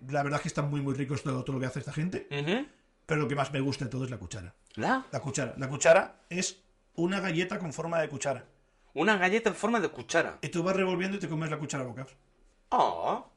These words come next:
Speaker 1: Es muy guay. No sé, es una tontería, pero me hace mucha gracia.
Speaker 2: Hostia, ¿y esto en Barcelona?
Speaker 1: En Barcelona. En Barcelona ahí creo que hay dos o tres. En Zaragoza también cuando estuve, sí que había una también. Cerca de, del, ¿cómo se llama esto? Del Pilar.
Speaker 2: Hostia, tú.
Speaker 1: Y está muy guay. No es una tontería, pero bueno, es una galletina.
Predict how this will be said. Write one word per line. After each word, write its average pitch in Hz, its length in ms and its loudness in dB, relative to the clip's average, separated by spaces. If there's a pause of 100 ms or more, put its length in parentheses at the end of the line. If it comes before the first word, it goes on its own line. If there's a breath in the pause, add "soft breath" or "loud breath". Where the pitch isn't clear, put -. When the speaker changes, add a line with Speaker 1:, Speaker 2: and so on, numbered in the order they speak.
Speaker 1:
Es 240 120 4
muy 226 120 -2
guay. 220 340 6
No 240 80 2
sé, 233 180 6
es 233 80 2
una 240 100 0
tontería, 233 320 4
pero 233 120 4
me 214 60 -2
hace 220 120 -2
mucha 214 180 -2
gracia. - 300 -4 (360)
Speaker 2:
Hostia, 147 380 0
¿y 135 100 -6
esto 214 240 4
en 196 180 4
Barcelona? 170 560 4 (280)
Speaker 1:
En - 80 -12
Barcelona. 165 380 -4 (240)
En 151 60 -16
Barcelona 180 280 -2
ahí 185 80 -2
creo 175 140 -4
que 170 60 2
hay 160 80 2
dos 147 100 -4
o 151 60 -6
tres. 135 180 -6
En 160 100 -6
Zaragoza 185 400 4
también 220 200 0
cuando 208 120 2
estuve, - 280 -4
sí 190 180 0
que 170 60 -2
había 160 240 -2
una 165 120 -2
también. 120 300 -6
Cerca 165 300 0
de, 151 420 0
del, 131 420 -4
¿cómo 127 120 -10
se 120 60 -6
llama 135 120 -4
esto? - 300 -8 (120)
Del 120 120 -2
Pilar. 120 240 -6 (420)
Speaker 2:
Hostia, 120 540 0
tú. 123 280 0 (480)
Speaker 1:
Y 180 100 2
está 185 120 0
muy 185 80 0
guay. 175 160 2
No 233 80 4
es 220 80 4
una 254 120 4
tontería, 262 380 0
pero - 140 4
bueno, 220 160 6
es 247 80 0
una 254 120 -2
galletina. 175 420 0